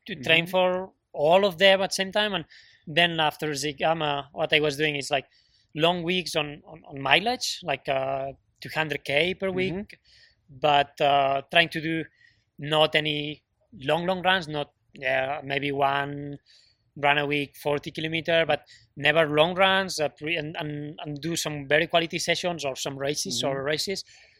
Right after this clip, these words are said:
Speaker 1: So keep the mileage for the long distance races, but keep the, the session short
Speaker 2: Mm-hmm.
Speaker 1: for, for, for, like, Sierre Zinal and that.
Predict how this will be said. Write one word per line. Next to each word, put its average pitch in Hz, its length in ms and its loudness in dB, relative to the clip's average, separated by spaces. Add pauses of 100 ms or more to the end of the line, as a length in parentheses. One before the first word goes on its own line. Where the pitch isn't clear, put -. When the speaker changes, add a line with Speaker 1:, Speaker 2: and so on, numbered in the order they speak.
(480)
Speaker 1:
So 151 300 -4 (140)
keep 170 160 -2
the 175 80 2
mileage 214 340 2
for 220 160 0
the 208 300 2
long 175 240 0
distance 220 280 -2
races, 220 300 0
but 160 260 0
keep 170 200 -4
the, 147 280 2 (580)
the 151 80 2
session 160 400 4
short 143 520 -2
Speaker 2:
Mm-hmm. 120 200 -14
Speaker 1:
for, 139 320 0
for, 131 480 -6 (480)
for, 139 120 -4
like, 131 120 -6
Sierre 165 160 -2
Zinal 156 300 0
and 147 100 -6
that. 175 220 0